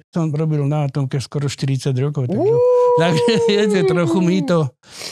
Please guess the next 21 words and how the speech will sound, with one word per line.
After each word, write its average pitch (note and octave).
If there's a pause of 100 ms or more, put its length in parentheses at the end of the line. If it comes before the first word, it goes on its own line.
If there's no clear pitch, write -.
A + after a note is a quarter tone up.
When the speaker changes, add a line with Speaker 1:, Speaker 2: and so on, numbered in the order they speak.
Speaker 1:
Ja D#3
som E3
tam D#3+
vlastne D#3
v A#2+
tých C#3+
začia-, D3+
od D#3
začiatku D3+
bol D3+
a D3
dá C#3
sa D3
povedať, C#3+
že C3+ (960)
má D#3+
to C#3
svoje D3+ (340)
kúzlo D#3
všetko, D3+
má D3